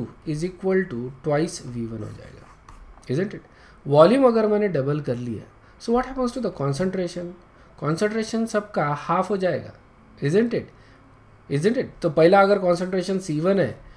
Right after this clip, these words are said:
तो ये सेकंड कॉन्सेंट्रेशन क्या रहेगा, सी वन बाई टू। वॉल्यूम अगर मैंने डबल किया तो कॉन्सेंट्रेशन जो है that is going to be halved, ओके। अब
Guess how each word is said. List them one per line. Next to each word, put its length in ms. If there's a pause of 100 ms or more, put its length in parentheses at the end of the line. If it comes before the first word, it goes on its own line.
(240)
तो 60
ये 200
सेकंड 380
कॉन्सेंट्रेशन 640
क्या 200
रहेगा, 240
सी 200
वन 220
बाई 140
टू। 120 (560)
वॉल्यूम 320
अगर 160
मैंने 200
डबल 300
किया 200
तो 80
कॉन्सेंट्रेशन 680
जो 120
है 340 (520)
that 140
is 120
going 280
to 180
be 100 (500)
halved, 400 (640)
ओके। 220 (760)
अब 240